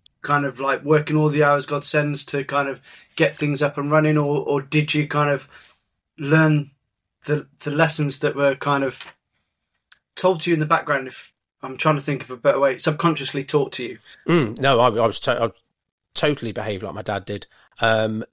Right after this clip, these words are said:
Speaker 2: the kids weren't around at that time when we started our business, our first business.
Speaker 1: Mm-hmm.
Speaker 2: Um, so it's just me and Emma, and we both, um, had given up well-paid jobs in London to move back to Shropshire, um, and, and we didn't have a pot to piss in, really.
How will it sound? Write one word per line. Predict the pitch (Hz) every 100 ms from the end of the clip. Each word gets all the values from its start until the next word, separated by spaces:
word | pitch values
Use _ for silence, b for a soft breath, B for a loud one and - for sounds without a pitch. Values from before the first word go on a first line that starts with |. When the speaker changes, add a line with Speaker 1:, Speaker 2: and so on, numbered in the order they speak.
| _ _
Speaker 2:
the | 120 123
kids | 156 139
weren't | 135 117 120
around | 113 123 123
at | 117
that | -
time | - 131
when | 123
we | 117
started | - 117 113 117
our | 113
business, | 117 - 135 117
our | 107
first | 117 110
business. | 120 117 139 - B B B
Speaker 1:
Mm-hmm. | 131 139
Speaker 2:
Um, | 110 113 113
so | 123
it's | 117
just | - 123 123
me | 120
and | 117
Emma, | 120 139 - b b b -
and | 120 117 113 107 -
we | 117 127 120
both, | 104 127 120 - - - _ 113
um, | 110 104 104 101 _ _ -
had | - -
given | 123 117
up | 107 - - - 131 _ _
well-paid | 113 123 117 117 107
jobs | - 107 101 113
in | 107
London | 110 110 123 120
to | 110
move | 117 104
back | 117 -
to | 107
Shropshire, | - - - 135 139 b b b b -
um, | 110 104 104 104 101 b b b -
and, | 117 110 110 -
and | 110 110 110 _ _ _ _ 113
we | 98 104
didn't | 101 101
have |
a | 95
pot | -
to | -
piss | 139 131
in, | 110
really. | 98 120